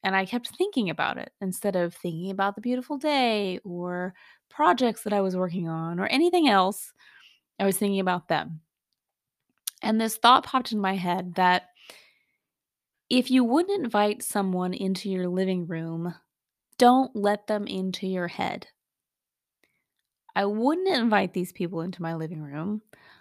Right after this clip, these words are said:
I don't wanna hang out with them. I don't wanna be friends with them. Yet here I was letting them into the most sacred space, my thoughts. And so that thought just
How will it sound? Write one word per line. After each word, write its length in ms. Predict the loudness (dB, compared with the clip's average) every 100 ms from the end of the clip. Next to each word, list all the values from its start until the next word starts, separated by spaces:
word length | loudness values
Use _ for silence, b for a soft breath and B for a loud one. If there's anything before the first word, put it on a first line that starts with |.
| b
I 100 | -4
don't 220 | 2 2 2
wanna 160 | 0
hang 200 | 0 -2
out 180 | -2 -4
with 100 | 0
them. 300 | 2 2 0 B B B
I 100 | -4
don't 200 | -2 -2
wanna 160 | -2 -2
be 140 | -4
friends 320 | 0 4 4 4
with 120 | 4
them. 300 | 4 2 0 B B B
Yet 160 | 0 2
here 240 | 4 6
I 100 | 6
was 360 | 8 8 6 4
letting 320 | 0 2 0
them 280 | 0 0 -2 -2
into 640 | 0 0 0 0 0 0 0
the 120 | 2
most 520 | 2 2 2 -2 -10
sacred 640 | -12 -4 -4 -4 -8 -8 -12
space, 800 | -10 -6 -6 -6 -12 -12 -14 _ _ _ -8
my 580 | -2 0 2 0 -2 -4 0
thoughts. 560 | 0 0 -8 -14 -14 _ _ _ B B B B B B B -4
And 200 | -4 -4
so 640 | 0 4 4 4 4 2 -2 _ _ _ _ _
that 480 | -10 2 4 4 2
thought 240 | 2 4 4
just 460 | -2 -4 -6 -12